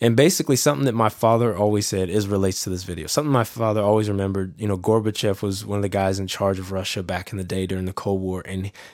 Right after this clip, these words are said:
my dad never forgot, and also one of my old school neighbors always brought up that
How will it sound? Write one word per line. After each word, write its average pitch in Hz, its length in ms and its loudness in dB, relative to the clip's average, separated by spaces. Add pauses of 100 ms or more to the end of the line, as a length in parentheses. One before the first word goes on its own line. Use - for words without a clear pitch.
my 104 120 0
dad 110 360 2
never 113 240 2
forgot, 113 560 2
and 110 140 0
also 107 240 2
one 113 120 0
of 104 60 2
my 104 160 2
old 104 280 0
school 110 280 -4
neighbors 101 600 0 (240)
always 117 300 4
brought 107 300 4
up 104 240 0
that 95 260 -6